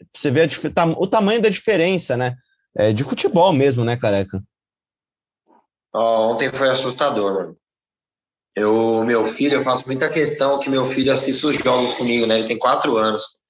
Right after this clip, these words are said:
Speaker 1: Olha, rapaz,
Speaker 2: É,
Speaker 1: melhor você falar
Speaker 2: quando tiver
Speaker 1: sobre
Speaker 2: uma
Speaker 1: basquete.
Speaker 2: vitória boa, eu vou, eu vou fazer, vou gravar com ele aqui. É, ontem, com cinco minutos, eu já evitei, sabe? Eu preferi que ele ficasse no quarto lá brincando, Lego.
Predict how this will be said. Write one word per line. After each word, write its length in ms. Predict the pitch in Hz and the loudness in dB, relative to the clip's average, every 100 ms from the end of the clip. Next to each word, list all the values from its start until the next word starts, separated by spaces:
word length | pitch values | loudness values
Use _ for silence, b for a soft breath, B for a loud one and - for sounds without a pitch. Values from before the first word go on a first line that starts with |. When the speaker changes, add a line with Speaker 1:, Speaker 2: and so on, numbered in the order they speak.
| _ | _
Speaker 1:
Olha, 520 | 127 98 101 107 104 104 | -2 0 2 2 2 0
rapaz, 420 | 104 98 98 101 | 0 0 0 2
Speaker 2:
É, 340 | 113 101 - 104 | 0 -2 -6 -2
Speaker 1:
melhor 240 | 107 113 | 2 2
você 140 | 147 | 2
falar 240 | 135 139 139 | 2 4 4
Speaker 2:
quando 100 | 139 | 4
tiver 160 | 147 | 2
Speaker 1:
sobre 140 | 147 160 | 4 4
Speaker 2:
uma 80 | 156 | 4
Speaker 1:
basquete. 160 | 147 | 4
Speaker 2:
vitória 420 | 147 143 139 127 113 | 4 4 4 4 2
boa, 220 | 151 160 | 2 2
eu 100 | 139 | 2
vou, 400 | 147 147 139 139 | 0 0 -2 -4
eu 120 | 127 | -4
vou 140 | 127 143 | -2 -2
fazer, 320 | 151 139 127 | 0 0 0
vou 120 | 127 | -2
gravar 380 | 143 143 139 139 | 0 2 0 0
com 140 | 147 127 | -2 0
ele 220 | 117 113 | 0 0
aqui. 560 | 110 - 104 104 - _ - _ _ _ _ _ _ - | -2 -6 -8 -8 -14 _ -20 _ _ _ _ _ _ -2
É, 360 | 107 110 120 - | 0 2 2 2
ontem, 680 | 139 190 202 156 120 - - _ _ - | 2 2 0 0 0 -4 -10 _ _ -8
com 140 | - 190 | -2 -2
cinco 340 | - 208 247 | 0 0 0
minutos, 340 | 220 180 208 208 | 2 2 2 2
eu 100 | 190 - 190 | 0 -2 0
já 260 | 202 208 | 2 2
evitei, 480 | 208 240 - 170 160 | 2 0 0 0 0
sabe? 440 | 156 175 147 107 - | 2 0 0 -4 -6
Eu 120 | 123 _ _ | -12 _ _
preferi 360 | - 160 175 175 | -4 -2 0 0
que 80 | 180 | 0
ele 80 | |
ficasse 320 | 160 180 175 185 | 0 0 0 -2
no 100 | 190 | 0
quarto 380 | 156 151 147 | 0 0 0
lá 100 | 135 | 0
brincando, 1120 | 127 131 - 123 147 156 156 - 156 135 117 110 | 0 -2 -4 -2 0 0 -2 -2 0 0 0 0
Lego. 640 | 120 135 135 123 107 92 | 2 2 2 0 -6 -14